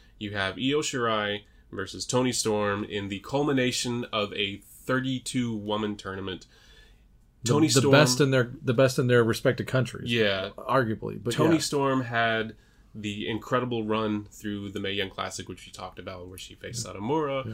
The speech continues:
Speaker 1: where she faced, like, all of these, these women that just built her up, where she had to fight and struggle through each
Speaker 2: Yeah.
Speaker 1: one of these matches.
Speaker 2: Two
Speaker 1: She,
Speaker 2: tournaments.
Speaker 1: she had, yeah, yeah, she had the grudge match with Jenny in the first round, and she built up to making it to this,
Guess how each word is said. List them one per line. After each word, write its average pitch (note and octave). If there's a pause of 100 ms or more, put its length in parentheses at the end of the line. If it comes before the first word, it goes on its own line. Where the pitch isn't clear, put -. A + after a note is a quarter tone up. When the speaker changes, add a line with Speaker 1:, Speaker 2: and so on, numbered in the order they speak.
(220)
Speaker 1:
where G2
she G#2+
faced, F#2+
like, G2
all D3
of B2+
these, A2
these A2+
women A2 (160)
that F#2+ (240)
just G#2
built A#2+
her G#2+
up, G#2
where A2
she B2+
had A#2
to G#2
fight A2+
and G#2
struggle G#2
through -
each B2+
Speaker 2:
Yeah. C3
Speaker 1:
one B2
of A#2
these G#2
matches. G#2 (260)
Speaker 2:
Two E3+
Speaker 1:
She, G3
Speaker 2:
tournaments. F2
Speaker 1:
she B2+
had, A#2+
yeah, G2 (180)
yeah, G2+
she B2+
had A#2+
the A2
grudge A#2
match A2+
with G#2
Jenny B2+
in A#2
the A2
first B2
round, A2+
and G#2
she G#2+
built G#2
up G2+
to G2
making B2+
it A#2+
to A2
this, G2+